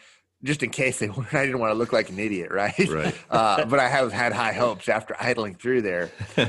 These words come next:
Speaker 1: And I
Speaker 2: <laughs>
Speaker 1: dropped down the first drop and caught one, you know, a two and a half pounder. And,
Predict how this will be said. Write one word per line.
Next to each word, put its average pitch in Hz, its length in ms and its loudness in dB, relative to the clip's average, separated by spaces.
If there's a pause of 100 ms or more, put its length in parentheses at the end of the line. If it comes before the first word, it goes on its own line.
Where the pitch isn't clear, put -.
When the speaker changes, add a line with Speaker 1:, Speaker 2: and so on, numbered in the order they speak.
(100)
Speaker 1:
And 123 140 2
I 117 100 2
Speaker 2:
<laughs> 104 60 -2
Speaker 1:
dropped 135 320 4
down 139 300 2
the 120 60 -2
first 143 340 0
drop 123 500 4
and 113 140 -6
caught 120 280 2
one, 107 280 -2
you 131 80 -2
know, 107 140 2
a - 20 0
two 127 180 -2
and 107 80 -2
a 104 40 -2
half 113 220 -2
pounder. 120 420 2
And, 107 320 0